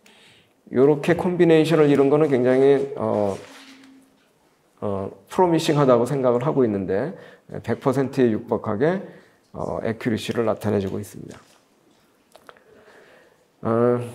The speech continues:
그다음에 저희가 이제 이거를, 어, 처음에 찾을 때는 랜드레이스라고 하는 대지에서 찾았습니다. 그러면 이제 랜드레이스에서 찾은 마커가,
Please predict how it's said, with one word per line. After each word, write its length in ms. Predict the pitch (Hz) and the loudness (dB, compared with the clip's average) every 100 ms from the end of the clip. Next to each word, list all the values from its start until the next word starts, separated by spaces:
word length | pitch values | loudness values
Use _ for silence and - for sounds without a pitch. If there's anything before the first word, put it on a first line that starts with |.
| - | -8
그다음에 640 | 139 170 175 196 196 - - - - | 2 6 8 6 4 -6 -16 -20 -6
저희가 320 | - 147 180 | 4 8 8
이제 180 | 180 185 | 8 8
이거를, 600 | 151 135 160 175 165 160 131 | 8 8 8 8 6 4 0
어, 200 | 120 117 | 0 0
처음에 380 | - 180 170 170 | 0 2 4 2
찾을 380 | 175 202 185 | 2 0 2
때는 560 | 156 143 180 101 - - - | 2 4 2 0 -4 -10 0
랜드레이스라고 920 | 131 135 143 160 170 151 143 139 127 | 4 4 4 6 6 6 6 6 6
하는 480 | 127 113 107 87 82 | 4 4 0 -4 -6
대지에서 500 | 117 113 110 110 117 | -2 0 2 0 -2
찾았습니다. 800 | - 180 170 175 101 104 87 - - - - | -6 -2 -2 -4 -2 -2 -4 -8 -20 -20 -18
그러면 340 | - 131 143 139 | -4 2 4 4
이제 540 | 123 131 127 - - - | 6 4 2 -8 -18 -2
랜드레이스에서 720 | 113 123 127 143 143 143 135 | 2 2 6 6 6 4 4
찾은 380 | 139 - 143 143 | 2 0 0 2
마커가, 720 | 113 98 - 113 139 120 85 | 2 2 0 2 4 4 2